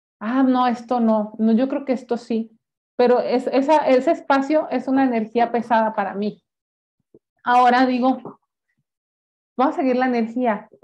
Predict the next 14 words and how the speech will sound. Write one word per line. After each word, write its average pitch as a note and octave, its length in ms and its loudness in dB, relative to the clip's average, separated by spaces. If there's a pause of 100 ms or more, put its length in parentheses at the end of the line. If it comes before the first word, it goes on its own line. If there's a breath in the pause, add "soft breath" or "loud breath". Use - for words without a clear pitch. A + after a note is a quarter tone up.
(460)
¿Qué D4 260 -2
es, C#4 140 -12 (120)
qué C#4 100 -6
puede D4+ 300 0
ser, C4+ 300 -4
qué C#4 100 -2
puede C#4+ 240 -4
ser C#4 220 -4
divertido? A3+ 800 -2 (520 loud breath)
¿Qué C#4 120 2
me D#4+ 120 2
está D#4+ 260 -2
jalando B3+ 800 0
energéticamente A3 1040 -2